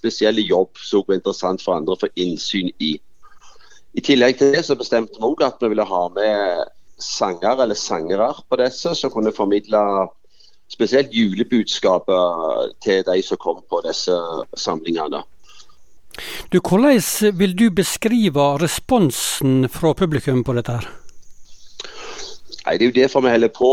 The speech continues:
Speaker 1: år etter år, at, eh, tilbakemeldingene fra de som kommer har vært veldig flotte. Eh, det er jo slik at desember er jo en utrolig travel måned, har blitt travlere og travlere, og det er masse ting og,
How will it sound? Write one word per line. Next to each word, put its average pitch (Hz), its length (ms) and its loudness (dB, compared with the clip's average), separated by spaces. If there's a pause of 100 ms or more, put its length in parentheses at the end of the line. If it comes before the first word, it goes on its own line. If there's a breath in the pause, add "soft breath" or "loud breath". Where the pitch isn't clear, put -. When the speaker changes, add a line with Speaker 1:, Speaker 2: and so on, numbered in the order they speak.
(160)
Speaker 1:
år 117 220 2
etter 87 180 0
år, 131 300 2
at, 101 80 -4 (180)
eh, 107 240 -4
tilbakemeldingene 104 960 -2
fra 90 160 -4
de 101 100 2
som 85 140 -8 (100)
kommer 117 320 2
har 92 160 0
vært 95 220 -2
veldig 95 260 0
flotte. - 440 -2 (760)
Eh, 80 280 0 (260)
det - 40 2
er 104 80 4
jo 123 80 2
slik 113 340 0
at 107 140 0 (100)
desember 101 540 0
er 101 140 4
jo 107 100 2
en 95 240 0
utrolig - 400 -2
travel 98 400 0
måned, 90 400 -2
har 107 80 2
blitt - 320 -12
travlere 87 480 -2
og 110 80 -6
travlere, 92 560 -2
og 101 120 0
det 90 80 -2
er 95 180 -4
masse - 420 -6
ting 110 300 0
og, 98 180 2